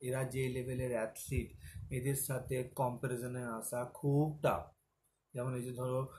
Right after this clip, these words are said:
আজকে সুমিত দা আমার মেন্টর ঠিকই, কিন্তু সুমিত দা যদি আবার কম্পিটিশন করে আর সেই সেম ইয়ারে যদি আমি, সুমিত দা আমাকে বলে, "তুইও কম্পিটিশন কর", আর সুমিত দা যদি আমাকে তৈরি করে,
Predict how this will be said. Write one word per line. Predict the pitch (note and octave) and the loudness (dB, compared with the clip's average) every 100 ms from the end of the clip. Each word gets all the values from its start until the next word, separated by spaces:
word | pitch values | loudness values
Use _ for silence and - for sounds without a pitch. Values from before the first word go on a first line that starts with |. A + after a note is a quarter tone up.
| - _ | -20 _
আজকে | B2 A#2 C3 | -2 0 -4
সুমিত | - B2+ B2+ | -2 -2 2
দা | C3+ | 2
আমার | C3+ C#3 | 4 4
মেন্টর | B2 B2+ B2+ C#3+ | 2 0 2 4
ঠিকই, | C#3+ C#3 A#2 - - - - | 4 2 2 -4 -4 -4 -6
কিন্তু | B2+ B2 | -4 -2
সুমিত | B2+ C3 B2+ | 0 0 0
দা | B2 | 0
যদি | B2+ B2+ C3 - | 0 0 -6 -4
আবার | B2 B2+ | 2 2
কম্পিটিশন | C3 B2 A#2+ B2 - C3 B2+ | 2 0 -2 -4 -2 -2 0
করে | B2+ B2+ | 2 4
আর | B2 | 4
সেই | A#2+ - B2 | 2 2 0
সেম | - C3 C3+ | 2 2 2
ইয়ারে | B2+ B2+ | 4 4
যদি | B2 B2 B2+ | 2 0 0
আমি, | B2 B2+ - - | 0 -4 -8 -10
সুমিত | - C3+ B2 | 0 2 2
দা | B2+ | 0
আমাকে | B2 B2 | 0 -2
বলে, | B2 B2 A#2+ | 0 0 0
"তুইও | - B2+ | -2 0
কম্পিটিশন | B2 B2+ A#2+ B2 B2 C3 | 2 0 -2 -6 -4 -4
কর", | B2+ C#3 B2+ | 0 4 6
আর | A#2+ | 6
সুমিত | A#2 A#2+ A#2+ | 2 -4 -2
দা | |
যদি | A#2+ A#2 | -2 -2
আমাকে | B2 A#2+ B2 | -4 -4 -4
তৈরি | B2 C3 C3+ | 0 2 4
করে, | C#3+ B2 | 6 6